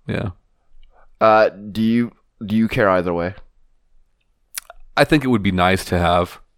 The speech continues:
Speaker 1: It's a very consumer-friendly thing. Like I said, it would be awesome if, uh, you know, 'cause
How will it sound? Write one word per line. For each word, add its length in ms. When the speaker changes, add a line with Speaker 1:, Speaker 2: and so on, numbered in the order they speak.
Speaker 1:
It's 160
a 40
very 160
consumer-friendly 580
thing. 160
Like 180
I 80
said, 180
it 60
would 100
be 100
awesome 360
if, 240
uh, 400
you 100
know, 80
'cause 220